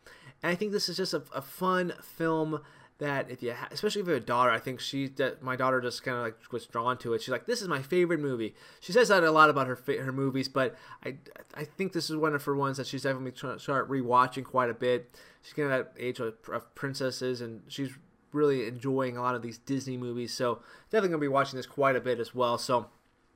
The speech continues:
I'm excited for it. Uh, anyway, uh, I'm gonna give this, like, a perfect score. I think this is a, a, a dang near perfect Disney movie. But that's, that's just my take.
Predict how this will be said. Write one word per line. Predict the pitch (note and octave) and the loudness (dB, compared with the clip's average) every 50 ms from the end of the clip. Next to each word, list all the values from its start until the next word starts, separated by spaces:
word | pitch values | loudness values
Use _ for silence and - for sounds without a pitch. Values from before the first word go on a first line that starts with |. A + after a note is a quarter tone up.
| _ _ _ _ _ _ _ _ _ _ - | _ _ _ _ _ _ _ _ _ _ -4
I'm | E3+ D#3+ D#3 | -2 -2 -2
excited | C#3 - - B2+ B2+ G#2+ - | -2 0 0 0 0 0 -2
for | - A2+ A2+ A2+ | -4 -4 -2 -2
it. | A2 - _ - - - - - - - - - _ - - | -4 -6 _ -20 -20 -20 -20 -20 -20 -20 -20 -20 _ -10 -8
Uh, | A2 G#2 G2 - | -6 -6 -2 0
anyway, | G#3 B3+ C4 F#3+ B2+ F#2 - - _ - - _ _ _ _ _ _ _ - | 2 4 4 4 4 2 0 -4 _ -20 -20 _ _ _ _ _ _ _ 4
uh, | D3 D#3+ E3+ D#3+ C#3+ | 6 8 8 8 6
I'm | F3 G3 | 4 4
gonna | G#3+ G#3+ | 2 4
give | G3+ G#3+ G3 | 4 4 4
this, | G#3 - - | 4 2 0
like, | G#3 F#3 | 0 -2
a | F3 | -2
perfect | - - F#3+ F3+ F3+ - | 0 -2 -2 -2 -2 -4
score. | - - D#3 D#3 D3+ D3+ D3+ | -2 2 4 6 6 6 6
I | C#3+ | 4
think | C#3 D3+ D3+ D3+ | 2 -2 -4 -6
this | D3 C3+ | -6 -4
is | C#3+ C#3 | -4 -4
a, | B2+ - - - | -4 -4 -6 -6
a, | A2 B2+ | -6 -6
a | B2 - _ _ _ - - - - _ - - C#3 C#3 - - - D3+ | -6 -8 _ _ _ -20 -20 -20 -20 _ -20 -20 -20 -18 -18 -14 -4 -2
dang | D#3+ D#3+ D#3+ D3+ C#3+ C3 | 0 0 2 0 -2 -4
near | C#3+ D3 C#3+ C#3 | -2 -2 0 -2
perfect | C3+ C#3 - D3+ C#3+ C#3 C#3+ C3+ C#3 - - | -2 -2 -2 -2 0 0 0 -2 -4 -6 -6
Disney | C3+ C3+ C3 B2 C3+ B2+ B2 | -4 -4 -4 -4 -6 -8 -6
movie. | B2 B2 B2 A#2 A#2+ A#2 A2 - - - - - - - - - | -6 -6 -4 -4 -4 -6 -6 -10 -14 -20 -20 -20 -20 -20 2 6
But | A3 B3+ G#3 | 6 8 8
that's, | A#3+ B3 A#3+ - - | 8 6 6 6 4
that's | C#4 C4+ C4 - | 4 4 4 4
just | A3 - | 2 4
my | B3 B3+ B3 | 4 4 4
take. | B3 - G3 C3+ A2+ - | 4 2 2 0 0 -2